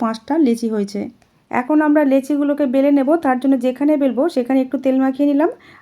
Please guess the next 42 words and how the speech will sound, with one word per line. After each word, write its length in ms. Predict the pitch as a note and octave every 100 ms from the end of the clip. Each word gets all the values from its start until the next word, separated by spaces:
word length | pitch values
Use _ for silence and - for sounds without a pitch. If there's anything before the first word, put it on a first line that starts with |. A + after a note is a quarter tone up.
| -
আর 60 | A3+
একটা 140 | A#3 C4 A#3+
লেচি 240 | B3+ D#4+ D4
নিয়ে 140 | A#3+ D#4+
এই 40 | A#3
লেচির 220 | A#3 A#3+ A#3+
মধ্যে 160 | A#3+ D#4+
একটু 120 | - B3+
তেল 140 | A3+ A3
দিয়ে 120 | G#3+ G3+
দিলাম। 200 | G#3 G3+ A#3 - - - - A3+
লেচিটায় 360 | A#3+ B3 C4 C4
তেলটা 240 | B3+ C4 B3+
লাগিয়ে 240 | B3+ D4+ D4+
নিয়ে 120 | B3+ -
ওই 80 | A#3+ A#3+
হাতটা 220 | A#3 C#4+ C4+
বেলুনের 300 | A#3+ A#3+ A#3+ A#3+
মধ্যে 180 | A#3 A#3 A#3
লাগিয়ে 240 | A#3+ C#4
দিলাম, 180 | A#3+ B3+ E4
যাতে 140 | A#3+ A#3 A3+
আমাদের 180 | A3+ G#3
বেলতে 240 | A3+ A#3 D#4 D4+
সুবিধা 300 | A#3+ A3+ G#3 G#3
হয়। 160 | G3 B3+ _ _ -
এইবারে 380 | B3+ C#4 D4+ D#4+ - C#4
এই 80 | C#4
লেচিটাকে 520 | C4+ C4+ D#4 D4 B3+ C#4+ D4
রুটির 300 | C4 B3+ D4 C#4+
মতো 180 | C#4+ C#4+
করে 160 | C#4+ C#4 A#3+
বেলে 220 | B3 B3+ C#4+
নিতে 180 | C#4 C4+ A#3
হবে, 200 | A3+ C#4 A#4 - _ -
তবে 160 | A#3 B3
রুটির 280 | C4 B3+ D4 -
থেকেও 220 | C4 F4 F4+
পাতলা 300 | A#3+ A#3 A#3 A3+
করে 140 | A3 G#3
বেলতে 220 | G#3 G3+ G#3
হবে, 160 | G3